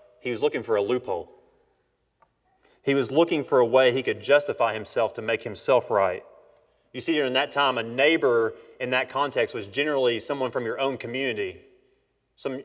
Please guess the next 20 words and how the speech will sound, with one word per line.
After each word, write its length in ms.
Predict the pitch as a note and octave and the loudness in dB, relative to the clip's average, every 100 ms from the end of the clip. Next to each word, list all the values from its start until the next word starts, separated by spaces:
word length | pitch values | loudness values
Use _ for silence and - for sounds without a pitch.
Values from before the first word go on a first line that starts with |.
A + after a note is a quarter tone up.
| - | -12
your 180 | A#2 C3+ | -4 0
own 180 | C3+ B2 | 0 -4
family. 500 | - C#3 C3 A2 A#2 | -2 0 0 -2 -2
It 60 | |
was 160 | B2+ - | -4 -6
closely 840 | - - D3 D3 - C#3 C3+ A2+ - - - | -10 2 4 4 -2 0 0 0 -8 -20 -2
tied 220 | C3+ B2+ | 6 6
together. 520 | A#2+ A2 B2 A2 G2 E2+ - - _ _ _ _ _ | 6 6 6 6 0 -4 -16 -20 _ _ _ _ _
But 140 | - A#2 | -4 -4
Jesus 400 | G#2+ F3 G#3+ C#3 | -2 -2 0 -2
came, 520 | - B2 A2+ A#2 A#2+ | -2 0 0 -2 -6
specifically 840 | - - A#2+ - G3 G#3+ - D#3 | -16 -10 -10 -2 0 0 0 0
in 60 | C3 | 2
the 60 | |
book 220 | A2 C3+ A#2+ | 0 -2 0
of 80 | |
Luke, 440 | G#2+ C#3 C#3+ A#2 - | 0 0 -2 -4 -8
points 220 | C3 A2 | -6 -4
this 160 | G#2+ A#2 | -6 -4
out. 360 | G2 G2 - | -4 -4 -6